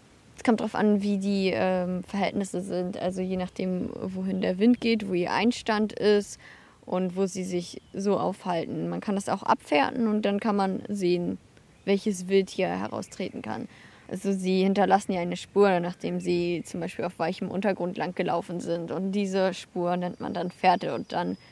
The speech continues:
wenn man verfolgt, äh, auf welchem Weg sie lang gegangen sind, dann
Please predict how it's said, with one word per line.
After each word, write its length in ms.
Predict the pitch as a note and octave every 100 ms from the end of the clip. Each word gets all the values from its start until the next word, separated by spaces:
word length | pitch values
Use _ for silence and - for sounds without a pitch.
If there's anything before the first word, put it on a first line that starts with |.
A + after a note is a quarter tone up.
| - - -
wenn 80 | F3
man 360 | F3 E3+ F3+ _ _
verfolgt, 720 | - F3+ - F3 G3 - - - _ -
äh, 80 | -
auf 540 | E2 E2 - - - - -
welchem 300 | - - F#3+
Weg 160 | F3+
sie 120 | -
lang 200 | - -
gegangen 420 | - - - C#2+ -
sind, 300 | - - -
dann 360 | - - G#3+